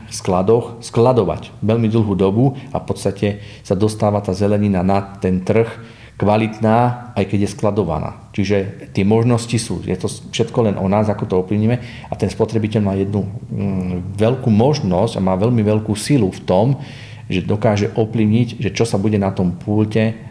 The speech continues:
nachádzať. To, čo si kúpi, či si ten tovar bude žiadať, alebo naozaj bude siahať iba po tých, eh, lacnejších výrobkoch, ale nepodporí slovenského spotrebiteľa tým, eh, slovenského, eh,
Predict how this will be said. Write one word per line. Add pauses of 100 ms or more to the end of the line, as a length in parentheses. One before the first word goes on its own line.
(120)
nachádzať.
To,
čo
si
kúpi,
či
si
ten
tovar
bude
žiadať,
alebo
naozaj
bude (480)
siahať
iba
po
tých,
eh, (380)
lacnejších (500)
výrobkoch, (1300)
ale
nepodporí
slovenského
spotrebiteľa
tým,
eh,
slovenského,
eh,